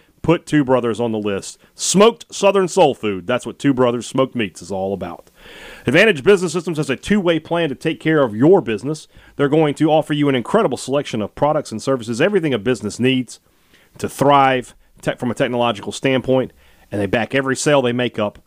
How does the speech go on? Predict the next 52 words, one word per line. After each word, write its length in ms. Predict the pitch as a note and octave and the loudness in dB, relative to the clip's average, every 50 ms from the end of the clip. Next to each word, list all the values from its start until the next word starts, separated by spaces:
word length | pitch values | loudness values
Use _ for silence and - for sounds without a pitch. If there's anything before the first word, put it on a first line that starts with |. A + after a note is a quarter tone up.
| _ _ _ | _ _ _
with 200 | G#2+ G#2+ G2+ - | -4 -4 -4 -4
the 80 | A2 - | -6 -4
kind 200 | - C3+ B2 A#2 | -4 -4 -4 -4
of 60 | - | -2
customer 340 | - C#3 A#2+ - - A#2 G#2 | -2 -2 -2 -2 -4 -6 -4
service 360 | - B2+ A#2+ A2 G#2 - A2 | -2 0 0 0 -2 -4 -8
you 80 | G#2 | -6
come 240 | - - C3 B2 A2+ | -2 -2 -2 0 0
to 80 | A2 G#2 | -2 -2
expect 480 | G2+ - - - A2+ A2 - _ - - - _ _ | -2 -4 -4 -4 -4 -4 -4 _ -16 -20 -20 _ _
from 140 | - A2+ G#2 | -4 -2 -2
your 80 | G2 | 0
next-door 600 | F#2+ G#2+ B2 B2 - - - A2+ A#2 A2+ A2 A2 | 2 0 0 0 -2 -8 -6 -4 -2 0 0 0
neighbor, 320 | G#2 A2 G#2+ G#2+ G#2+ B2 - _ - _ | 2 0 0 0 -2 -4 -6 _ -6 _
which 140 | - G3+ E3 | -2 0 0
is 80 | E3 D3+ | 2 4
what 140 | F3+ G#3 F3+ | 4 6 6
Advantage 320 | D3+ D3 D#3+ D#3 C#3 A#2 | 6 4 2 2 2 0
Business 300 | G2+ D3+ D3+ A2+ C3 A#2+ | 0 0 0 0 -2 -6
Systems 320 | - C#3 A#2+ - A#2 G#2+ C3+ | -6 -8 -8 -8 -6 -2 -2
is. 320 | G#3+ A3+ - - - - _ _ _ _ _ - | -2 -2 -2 -6 -14 -20 _ _ _ _ _ -2
They 100 | G#2+ B2 | 0 4
are 160 | D#3+ G3+ G3 | 4 4 4
your 80 | D3 B2 | 4 0
next-door 360 | A#2+ G#2+ - - A2 G2+ F2+ | -2 -6 -8 -10 -10 -10 -10
neighbors. 300 | F2 F2 E2 - - - | -12 -16 -18 -20 -10 -4
They've 140 | B2 B2 A2+ | -4 0 0
been 160 | B2 B2 A#2+ | 2 2 2
working 300 | C#3 C#3+ - C#3 C3+ C3 | 2 2 0 0 -2 -2
with 120 | B2+ A2+ | -2 -2
Mississippians 640 | A2+ C3+ B2 - A2+ - - C3+ - B2 B2 A2+ G2+ | -2 -2 -4 -4 -4 -2 -2 -2 0 0 -2 -2 0
like 300 | A2+ C3 E3 F3 E3 - | 0 2 2 2 0 -2
you 260 | B2 A2+ G#2 G2+ F#2 - _ _ _ _ _ | -8 -6 -6 -6 -6 -10 _ _ _ _ _
for 100 | - G#2+ | -12 -12
forty-six 760 | - - - A#2 A2+ A#2 A2+ A2 G2+ - - G2+ F2+ - - | -8 -4 -2 0 2 2 2 0 -2 -2 -2 -4 -4 -4 -6
years. 200 | E2+ E2 E2+ - | -10 -10 -10 -4
Call 240 | - - F3+ G3 F#3+ | 2 4 6 6 4
them 100 | F3 D#3 | 2 0
today. 340 | D3+ B2 A#2 G2+ F#2+ F2 _ _ _ _ _ _ _ _ - | -2 -2 -2 -2 -2 -6 _ _ _ _ _ _ _ _ -4
Find 240 | B2+ B2 B2+ B2+ | -2 0 2 2
out 140 | A#2+ A#2 A2 | 2 2 2
how 140 | G#2+ A2 G2+ | 2 0 0
they 160 | G#2 G#2 G2+ | 0 -2 -2
can 140 | - G#2+ F#2+ | -2 -4 -6
help 280 | E2+ G2+ F2+ - - F2+ | -4 -4 -6 -6 -8 -10
you. 80 | E2+ | -6
That 100 | F#2 B2 | -2 0
number 240 | C#3+ C#3 C3 B2+ A#2+ | 2 2 2 2 -2
is 80 | G#2+ - | -2 -2
six 240 | - F#3+ - - | -2 -4 -2 0
oh 120 | F#3 D#3 B2+ | 0 0 0
one, 300 | G#2 F#2+ F2+ E2 E2 | 0 -2 -6 -8 -10